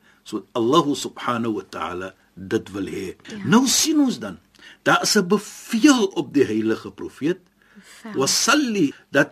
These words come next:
Speaker 1: "Wa salli alayhim," en maak 'n gebed vir hulle. So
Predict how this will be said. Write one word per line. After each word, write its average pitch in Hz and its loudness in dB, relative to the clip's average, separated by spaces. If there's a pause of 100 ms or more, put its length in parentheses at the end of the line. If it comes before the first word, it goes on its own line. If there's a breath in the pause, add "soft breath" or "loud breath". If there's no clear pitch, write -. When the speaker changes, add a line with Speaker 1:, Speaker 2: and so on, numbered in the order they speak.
Speaker 1:
"Wa 147 2
salli 269 2
alayhim," 147 2
en 135 0
maak 208 -6
'n 185 -4
gebed - -2
vir - -10
hulle. 85 -10 (380 loud breath)
So 151 6